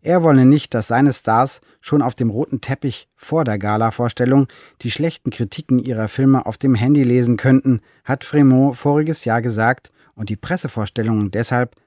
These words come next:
parallel zur Gala gelegt. Über der Klageschrift des Filmkritikers wird in der Welt ausgerechnet Thierry Frémaux von Ariana Finos interviewt, allerdings leider nicht zu diesem Vorwurf,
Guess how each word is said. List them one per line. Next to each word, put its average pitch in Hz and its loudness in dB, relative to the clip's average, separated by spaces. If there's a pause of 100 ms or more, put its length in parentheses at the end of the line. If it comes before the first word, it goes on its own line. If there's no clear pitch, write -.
(120)
parallel 131 -2
zur 131 -4
Gala 117 0
gelegt. 73 -16 (1400)
Über 220 0
der 123 -2
Klageschrift 123 -4
des 110 -8
Filmkritikers 143 -6
wird 131 -4
in 147 -2
der 107 -4
Welt 127 -2
ausgerechnet 120 -4
Thierry 117 0
Frémaux 147 0
von 113 -4
Ariana 113 -2
Finos 151 0
interviewt, 127 0 (380)
allerdings 123 -4
leider 127 2
nicht 131 0
zu 120 -6
diesem 127 -4
Vorwurf, 143 -2